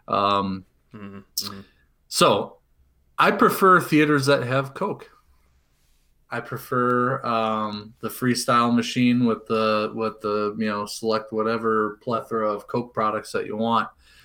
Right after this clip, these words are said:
Speaker 1: Um, so I prefer that as opposed
Speaker 2: Yeah.
Speaker 1: to Pepsi, um, which I don't know if Pepsi's ever caught up and done that whole freestyle touchscreen thing. I guess I've never been to a place that would have it. Um,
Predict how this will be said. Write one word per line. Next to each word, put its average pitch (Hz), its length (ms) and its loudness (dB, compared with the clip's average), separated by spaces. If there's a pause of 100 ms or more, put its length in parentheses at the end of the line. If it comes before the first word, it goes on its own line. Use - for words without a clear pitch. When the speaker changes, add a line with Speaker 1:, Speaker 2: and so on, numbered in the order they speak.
(200)
Speaker 1:
Um, 98 560 -2 (1080)
so - 140 0
I 123 100 4
prefer 135 400 4
that - 340 -4 (100)
as 110 160 -4
opposed 107 320 -2
Speaker 2:
Yeah. - 40 -10
Speaker 1:
to - 40 -20 (220)
Pepsi, - 520 -12
um, 98 460 -6 (200)
which 110 220 -2
I 131 80 2
don't 170 140 2
know 120 120 4
if 117 100 -2
Pepsi's 117 420 -4
ever 107 640 0
caught 110 260 0
up 110 220 -2
and 104 220 -4
done 110 280 0
that 107 240 -4
whole 110 260 -2
freestyle 110 760 -4
touchscreen 113 580 -4
thing. 117 280 -2
I 104 80 -4
guess 117 240 -2
I've 113 120 -4
never 113 240 0
been 110 220 -2
to 107 120 -2
a 101 60 -6
place 107 340 -6
that 104 120 -4
would 104 180 -8
have 107 300 -4
it. 101 200 -10 (800)
Um, 98 500 -8